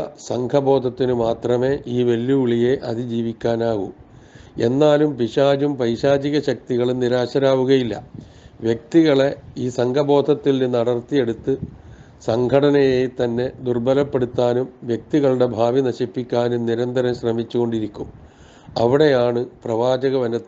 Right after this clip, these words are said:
വചനത്തിൻ്റെ ശക്തമായ താക്കീതുമായി, താക്കീതായി ഇവിടെ നാം മനസ്സിലാക്കുന്ന ഇക്കാര്യം. ആട്ടിൻകൂട്ടത്തിന് പിന്നാലെ ഒളിഞ്ഞും തെളിഞ്ഞും പതുങ്ങിയും നടക്കുന്ന ചെന്നായ്ക്കൾ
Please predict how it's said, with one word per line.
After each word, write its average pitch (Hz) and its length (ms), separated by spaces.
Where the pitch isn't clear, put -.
വചനത്തിൻ്റെ 123 600
ശക്തമായ 123 760
താക്കീതുമായി, 120 880
താക്കീതായി 127 600
ഇവിടെ 123 320
നാം 123 280
മനസ്സിലാക്കുന്ന 117 720
ഇക്കാര്യം. 110 500
ആട്ടിൻകൂട്ടത്തിന് 139 920
പിന്നാലെ 127 600
ഒളിഞ്ഞും 127 480
തെളിഞ്ഞും 127 480
പതുങ്ങിയും 127 520
നടക്കുന്ന 123 480
ചെന്നായ്ക്കൾ 123 760